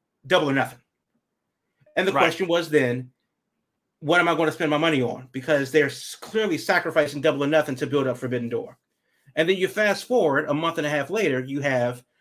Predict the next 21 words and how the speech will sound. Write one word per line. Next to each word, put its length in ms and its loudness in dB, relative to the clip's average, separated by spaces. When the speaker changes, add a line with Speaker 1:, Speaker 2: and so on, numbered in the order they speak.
Speaker 1:
the 80 -6
two 140 -4
pay-per-views 460 -2
back 220 0
to 60 -14
back. 300 -2
Well, 120 -2
you 80 0
have 160 2
history 400 0
definitely 380 -2
being 180 -2
made 180 0
in 80 -2
Wembley, 460 -4
and 120 -2
then 60 -4
you 120 -4
have 360 2
whatever 400 4
that, 320 2